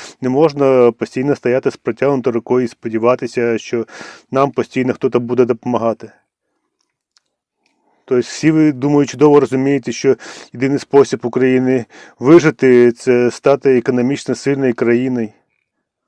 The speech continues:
Що тут такого? Тут нема нічого такого дивного. Припустимо, якщо Україна буде мати хоча б В В П половину російського.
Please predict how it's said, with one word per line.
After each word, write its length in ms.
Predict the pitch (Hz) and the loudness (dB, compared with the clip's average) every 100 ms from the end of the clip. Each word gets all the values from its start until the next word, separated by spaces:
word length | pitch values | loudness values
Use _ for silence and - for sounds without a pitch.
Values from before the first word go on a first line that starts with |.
| _ _ _ _ _ _ _ _ | _ _ _ _ _ _ _ _
Що 180 | 160 | -6
тут 220 | 135 120 - | -4 -4 -4
такого? 460 | 120 127 110 110 110 _ _ _ _ | -2 0 -2 -4 -10 _ _ _ _
Тут 200 | 143 - | -14 -2
нема 200 | 240 233 | 2 2
нічого 200 | 156 147 | 0 -6
такого 260 | - 139 135 | -2 0 2
дивного. 460 | 170 139 110 107 _ _ _ _ _ _ _ _ _ _ | 0 0 -8 -14 _ _ _ _ _ _ _ _ _ _
Припустимо, 540 | 127 233 - 185 165 | -4 -2 2 4 6
якщо 320 | 156 - 170 | 6 4 4
Україна 380 | 151 139 156 147 | 4 4 4 4
буде 220 | 123 131 | 2 0
мати 300 | 127 143 139 | 2 0 0
хоча 240 | - 113 131 | -4 -2 0
б 80 | |
В 120 | 123 117 | 0 0
В 140 | 123 | 2
П 260 | - 135 - - - - _ | 2 2 0 -8 -20 -20 _
половину 420 | 135 131 131 127 | 4 4 4 2
російського. 720 | 127 - 120 - 117 110 | 0 -2 -8 -6 -8 -8